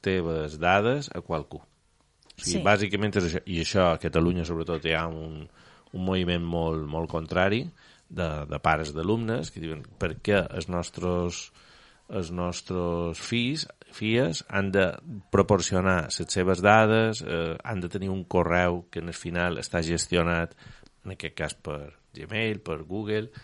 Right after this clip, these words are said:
Speaker 1: És que el tema de les dades és, a part de, d'això,
Speaker 2: Ah, sí.
Speaker 1: de que el professorat, el que tu dius, o, si, si, eh, serà una cosa bàsica i que puguis manejar una cosa o l'altra, perquè si vas a un centre que és més de Google i un altre centre és més de,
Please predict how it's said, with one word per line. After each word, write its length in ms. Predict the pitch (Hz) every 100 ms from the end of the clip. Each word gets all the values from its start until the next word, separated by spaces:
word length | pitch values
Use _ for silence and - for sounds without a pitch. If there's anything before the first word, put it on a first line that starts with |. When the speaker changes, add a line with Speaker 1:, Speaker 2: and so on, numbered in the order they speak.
| - - - - _ _ _
Speaker 1:
És 160 | 85 80
que 120 | - 160
el 520 | 165 104 82 73 -
tema 160 | 107 117
de 80 | 123
les 180 | 117 98
dades 440 | 98 101 104 139 131
és, 200 | 101 90 - - - - -
a 60 | -
part 220 | 104 104
de, 120 | 107 101
d'això, 220 | 92 107
Speaker 2:
Ah, 60 | 92
sí. 60 |
Speaker 1:
de 40 | 85
que 80 | 87
el 80 |
professorat, 720 | - 87 - - 87 98 90 - -
el 100 | 85
que 80 | 85 90
tu 80 |
dius, 300 | 90 73 - - _
o, 140 | 90 101 113 117
si, 160 | - - -
si, 160 | - - -
eh, 220 | 82 76 - _ -
serà 320 | - - 85
una 140 | 87
cosa 300 | 92 98 87
bàsica 420 | 87 95 104 107 123
i 20 | 131
que 100 | 104
puguis 640 | 196 87 85 87 85 - - - -
manejar 540 | 107 101 82 95 95 - - - _
una 160 | - 90
cosa 280 | 87 92 78
o 40 | 78
l'altra, 260 | 117 147 101
perquè 200 | 90 80
si 80 | 85
vas 160 | 87
a 40 | 92
un 80 | 98
centre 380 | 117 107 - 85
que 80 | 85
és 80 |
més 160 | 90 90
de 60 | 95
Google 320 | 92 104 87
i 80 | 76
un 80 | 87
altre 220 | 85 80
centre 320 | 95 92 82
és 140 | 78 78
més 220 | 82 78
de, 140 | 78